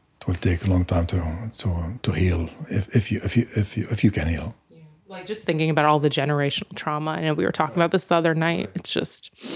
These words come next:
Speaker 2: <sighs> this is really heavy.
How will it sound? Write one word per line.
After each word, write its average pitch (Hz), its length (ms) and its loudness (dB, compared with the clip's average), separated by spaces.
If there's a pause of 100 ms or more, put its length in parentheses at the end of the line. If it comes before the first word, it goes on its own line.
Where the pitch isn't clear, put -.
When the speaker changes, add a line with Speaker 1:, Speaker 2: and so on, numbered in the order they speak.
(2250)
Speaker 2:
<sighs> - 20 -12
this 196 600 6
is 180 140 0
really - 180 -2
heavy. 175 380 -2